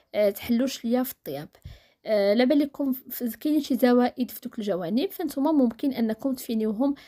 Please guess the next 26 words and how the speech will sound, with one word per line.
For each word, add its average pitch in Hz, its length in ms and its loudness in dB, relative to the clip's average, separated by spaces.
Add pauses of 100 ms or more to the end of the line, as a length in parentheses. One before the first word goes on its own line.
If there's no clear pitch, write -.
(180)
بالجراره. 175 580 -4 (1800)
كيف - 140 -20
كتشوفوا 262 440 0
انا 233 120 4
كنقرص 247 600 -2
وكنعاود 254 760 2 (100)
باش 277 260 2
كنتاكد - 640 -6
انها 240 380 0
ما 277 140 4
غاديش 247 320 2
تحل - 280 -4
ليا 233 440 2 (340)
في - 160 -8
ال-، 294 260 -4
آه، 208 220 0
القلي. 185 400 -10 (500)
غادي 240 240 4
نخليها 320 500 2
ت-، 330 200 -4
تنشف 254 640 2
تمامًا 254 500 4
على 320 160 0
الاقل 247 460 -4
واحد 220 400 -4
ال-، 180 680 -2